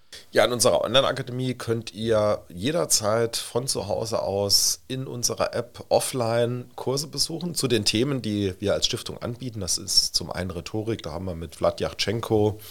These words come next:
verschiedene Kurse, äh, online stehen, die man kostenlos buchen kann. Wir haben was zum Thema Kommunalrecht, wir haben was für Vereine, auch was zu Social Media. Also eine breite Palette, die ihr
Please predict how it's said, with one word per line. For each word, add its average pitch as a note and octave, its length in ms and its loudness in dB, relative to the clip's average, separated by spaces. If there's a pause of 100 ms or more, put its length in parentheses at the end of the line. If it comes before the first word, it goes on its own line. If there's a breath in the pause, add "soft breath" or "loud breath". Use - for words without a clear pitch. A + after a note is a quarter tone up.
(720 loud breath)
verschiedene G#2+ 460 0
Kurse, G2 1000 2
äh, - 40 -12
online G#2 320 4
stehen, G#2 320 0
die G2 120 -4
man F#2+ 140 -2
kostenlos F#2+ 500 -4
buchen G2+ 320 -6
kann. F#2 260 -4
Wir D#2+ 160 0
haben F2 180 -4
was - 180 -4
zum F2 180 0
Thema F#2 260 -2
Kommunalrecht, G2+ 840 0
wir F2+ 100 -4
haben F#2+ 180 -4
was F#2 220 0
für F#2 160 -2
Vereine, G#2 640 0
auch - 180 -2
was F#2 160 0
zu - 120 -4
Social G2+ 340 -2
Media. G#2+ 560 2 (480 loud breath)
Also F#2 240 2
eine G2+ 140 2
breite F2+ 340 2
Palette, A2+ 480 0
die G#2+ 200 -2
ihr G2 280 4